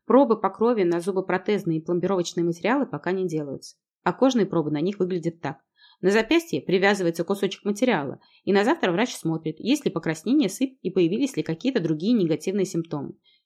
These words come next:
Иногда человек выходит от нас с привязанным материалом, а у него на улице начинается приступ бронхиальной астмы, рассказывает Тамара Степановна.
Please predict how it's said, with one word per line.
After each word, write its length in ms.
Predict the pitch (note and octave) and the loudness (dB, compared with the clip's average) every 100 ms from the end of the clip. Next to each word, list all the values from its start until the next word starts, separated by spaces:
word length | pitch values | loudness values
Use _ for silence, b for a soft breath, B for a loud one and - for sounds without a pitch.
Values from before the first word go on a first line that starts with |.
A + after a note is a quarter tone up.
| _ | _
Иногда 260 | G#3 B3 F4 | -2 2 2
человек 400 | A3 F3+ E3+ E3+ | 2 2 2 0
выходит 420 | F3 G3+ E3 D#3+ b | 0 0 0 -4 b
от 160 | E3+ - | -4 0
нас 220 | F3 E3+ | -2 -2
с 20 | |
привязанным 600 | - F#3+ F#3+ F3+ E3 F3 | -2 0 2 2 2 0
материалом, 520 | F3+ - C#4 D#4+ D#3 - - | 0 2 2 2 -2 -6 -4
а 80 | A3+ | 0
у 40 | |
него 140 | A#3+ | 2
на 140 | A#3+ F#3 | 4 4
улице 300 | A3+ G#3+ E3 | 2 0 -2
начинается 440 | D#3 G3 G#3 G3+ | -2 -2 -4 -4
приступ 380 | D#3 G#3+ - D3+ | -2 -2 -4 -6
бронхиальной 500 | D#3 E3+ F3 F3+ F#3 | -2 -2 -2 0 0
астмы, 340 | D3+ - - - _ _ - | -2 -6 -14 -20 _ _ -10
рассказывает 460 | D#3+ - D3+ D#3 | -8 -6 -6 -6
Тамара 240 | E3 D3+ D3+ | -4 -6 -6
Степановна. 520 | - - C#3 C3+ | -10 -10 -10 -10